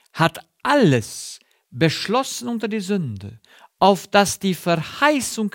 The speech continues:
käme, durch den Glauben Jesu Christi gegeben denen, die da glauben." Es ist der Glaube Jesu.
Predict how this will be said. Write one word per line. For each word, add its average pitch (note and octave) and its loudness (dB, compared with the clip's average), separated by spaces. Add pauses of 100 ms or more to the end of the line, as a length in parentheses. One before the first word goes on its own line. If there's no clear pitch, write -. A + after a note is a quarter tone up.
(140)
käme, B2 2 (440)
durch C4+ 0
den G#3 4
Glauben C4 2 (1900)
Jesu F#3+ 2
Christi B2 -8 (560)
gegeben C3 2
denen, F#3+ 2 (800)
die C#3 -2
da E3+ 2 (640)
glauben." G#2 -10 (2000)
Es F#3 4
ist G3+ -2
der G3+ 6
Glaube G3+ 6
Jesu. G#3+ -2